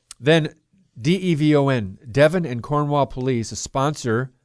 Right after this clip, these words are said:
a sponsor of Cornwall Pride, um, told him his Facebook comments could be breaking the law. They also suggested to Williamson, past-, a pastor at New Way Baptist Church,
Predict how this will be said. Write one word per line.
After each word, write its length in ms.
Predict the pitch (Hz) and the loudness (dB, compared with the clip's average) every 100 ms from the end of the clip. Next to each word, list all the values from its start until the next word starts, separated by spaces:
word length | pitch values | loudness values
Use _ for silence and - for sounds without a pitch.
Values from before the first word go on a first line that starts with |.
| _ _ _ | _ _ _
a 100 | 156 | -6
sponsor 840 | - - - 208 262 285 - 226 | -4 -8 0 4 4 4 4 6
of 240 | 208 180 143 | 6 4 0
Cornwall 560 | - 190 202 196 185 | 2 4 6 6 4
Pride, 560 | 175 180 170 135 123 139 - _ _ _ _ _ _ | 4 4 6 6 4 0 -10 _ _ _ _ _ _
um, 340 | 127 123 120 - - | 0 0 0 -8 0
told 320 | 170 180 135 | 4 4 4
him 260 | 147 127 | 2 2
his 240 | 123 131 - | 0 -2 0
Facebook 440 | 147 156 - 151 | 0 0 0 -4
comments 520 | 156 139 135 127 - - _ _ _ | 0 0 0 -2 -6 -18 _ _ _
could 280 | - 156 143 | -2 2 2
be 120 | 127 | 2
breaking 540 | 117 101 139 170 180 151 | -2 2 2 2 0 -2
the 100 | 139 | -2
law. 480 | 123 135 104 101 151 _ _ _ _ _ _ _ _ _ | 0 0 0 -4 -8 _ _ _ _ _ _ _ _ _
They 100 | 147 | 4
also 240 | 175 185 | 4 4
suggested 560 | 156 143 135 143 147 120 | -4 -4 2 2 2 -4
to 80 | 131 | 0
Williamson, 560 | 135 143 135 - 127 | 2 2 0 -4 -6
past-, 420 | 143 156 156 143 - _ _ - | -4 -2 -2 -2 -8 _ _ -14
a 80 | |
pastor 500 | 110 139 139 - 135 | -4 -2 -2 0 -2
at 300 | 123 127 113 - _ _ _ | 0 -2 -2 -6 _ _ _
New 380 | 110 147 190 214 | -4 0 2 0
Way 420 | 165 147 147 156 | 0 0 2 0
Baptist 540 | 139 123 127 143 135 | 0 -2 -2 -6 -10
Church, 380 | - 113 110 - | -4 -4 -4 -8